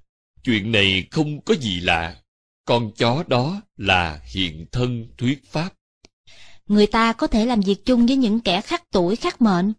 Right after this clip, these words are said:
Speaker 2: được không thầy?
Speaker 1: Đoàn thể học Phật là lò luyện lớn,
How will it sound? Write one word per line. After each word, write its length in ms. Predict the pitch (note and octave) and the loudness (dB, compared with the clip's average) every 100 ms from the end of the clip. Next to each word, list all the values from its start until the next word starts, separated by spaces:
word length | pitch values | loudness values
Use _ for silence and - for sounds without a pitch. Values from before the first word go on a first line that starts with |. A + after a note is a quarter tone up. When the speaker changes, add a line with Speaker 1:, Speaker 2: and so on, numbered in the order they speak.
| - | 2
Speaker 2:
được 160 | G#3+ | 2
không 140 | C4 C4 | 4 2
thầy? 280 | A#3+ G#3 A3 _ _ _ - _ _ _ - - | 2 2 0 _ _ _ -20 _ _ _ -10 0
Speaker 1:
Đoàn 320 | G#2+ F2+ F2 | 2 2 0
thể 280 | G2+ F2 F2 | 2 2 2
học 260 | C#3+ F#2+ - | 0 -2 0
Phật 160 | F#2+ E2 _ _ _ _ _ - | -2 -2 _ _ _ _ _ -12
là 420 | G#2 G#2 F#2+ F2+ | 0 2 4 2
lò 320 | E2 F#2 F#2+ | -2 2 2
luyện 320 | F#2 F#2 E2+ - | 2 -2 -4 -4
lớn, 340 | G#2 A#2 F#3 | 0 0 -2